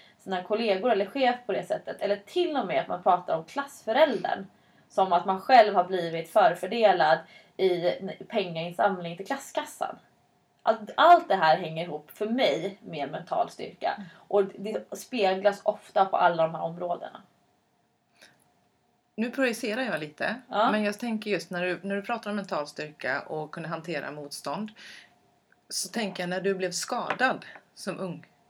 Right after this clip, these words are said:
Speaker 1: Mm.
Speaker 2: och fick lämna paddlingen.
Speaker 1: Mm.
Speaker 2: Hur, hur såg den processen ut? För jag, för, för jag, jag, jag, nu projicerar jag, men jag känner bara att om jag själv skulle liksom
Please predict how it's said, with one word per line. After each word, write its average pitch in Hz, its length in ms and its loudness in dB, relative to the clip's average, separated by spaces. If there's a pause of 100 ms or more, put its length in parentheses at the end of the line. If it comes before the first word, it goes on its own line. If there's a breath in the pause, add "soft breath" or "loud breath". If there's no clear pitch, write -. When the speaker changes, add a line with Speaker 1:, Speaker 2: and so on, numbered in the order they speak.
(120)
Speaker 1:
Mm. 220 140 -6
Speaker 2:
och 190 220 -4
fick 175 200 -2
lämna 147 600 -2 (1040)
paddlingen. 175 540 -6 (200)
Speaker 1:
Mm. 247 340 -6
Speaker 2:
Hur, 220 480 -2
hur 226 260 -6
såg 190 320 -6 (120)
den 294 300 -4
processen - 460 -8
ut? - 100 -14
För 220 100 -4
jag, 208 80 0 (180)
för, - 160 -6
för 220 120 -2
jag, 226 300 0
jag, - 340 -2
jag, 233 200 0
nu 247 120 -2
projicerar 185 420 0
jag, 202 220 2
men 196 120 0
jag 196 100 0
känner 190 200 -6
bara 180 120 0
att 170 120 -4
om 190 100 -8
jag 196 100 -6
själv 240 320 -2 (400 loud breath)
skulle 190 300 0
liksom 170 420 -4